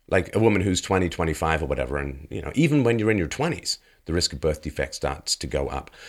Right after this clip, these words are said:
But, um, a woman who's in her twenties, if she, uh, if the government can convince her to go to work, then what happens is she pushes off her reproductive window to the point where she may start,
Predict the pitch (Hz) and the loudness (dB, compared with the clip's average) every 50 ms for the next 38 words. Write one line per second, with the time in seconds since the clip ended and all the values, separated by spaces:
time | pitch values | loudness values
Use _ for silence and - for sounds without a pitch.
0 | - - - _ _ _ - 85 80 78 - - 90 80 78 78 76 78 76 73 | -20 -20 -20 _ _ _ 0 2 2 2 0 0 2 2 2 2 0 0 -2 -4
1 | 69 - _ _ - - _ _ _ _ _ - - 104 117 131 127 117 110 120 | -6 -10 _ _ -20 -20 _ _ _ _ _ 0 2 6 6 6 6 6 2 2
2 | 107 - 113 104 95 98 82 - - 127 - 160 - - 78 80 78 - - - | 2 2 2 0 0 0 -2 0 0 0 0 0 0 -2 -4 -2 -4 -4 -6 -8
3 | _ _ _ _ _ _ _ _ _ _ _ _ - 98 101 95 - - - - | _ _ _ _ _ _ _ _ _ _ _ _ 2 4 4 4 2 0 -2 -2
4 | - - 104 98 92 90 87 82 - - 80 78 - 101 - - - 117 107 98 | 0 2 4 4 4 4 2 2 0 0 -2 0 0 -2 0 2 4 4 4 4
5 | 90 80 - 85 76 80 76 98 117 - - 82 76 82 78 73 71 69 71 87 | 0 0 -2 -2 -2 0 0 0 -2 -2 -2 -2 0 0 2 2 2 0 0 0
6 | 98 - - _ _ _ _ _ _ _ _ _ _ _ _ _ - - 87 101 | -2 -4 -10 _ _ _ _ _ _ _ _ _ _ _ _ _ -8 -2 2 4
7 | 98 92 95 92 101 80 80 113 117 - 104 101 82 87 85 85 - 101 - - | 4 4 6 4 4 4 4 0 0 0 -2 0 0 0 0 0 0 0 -2 -2
8 | - 107 - 85 78 92 82 - - 85 76 85 80 - 78 - 76 73 - 73 | -2 -4 -4 -2 0 0 0 0 0 -2 0 0 -2 0 0 -2 -2 -2 -4 -6
9 | 67 71 76 73 67 80 92 - - 80 78 - 80 76 73 - 73 76 73 - | -4 -2 -2 0 0 -2 -2 -2 -2 -4 -4 -2 -2 -4 -2 0 0 0 0 0
10 | - 80 78 78 80 82 87 90 95 90 90 - - - 80 78 78 76 | -2 -2 -2 0 0 2 2 2 2 2 2 0 0 0 0 0 0 -2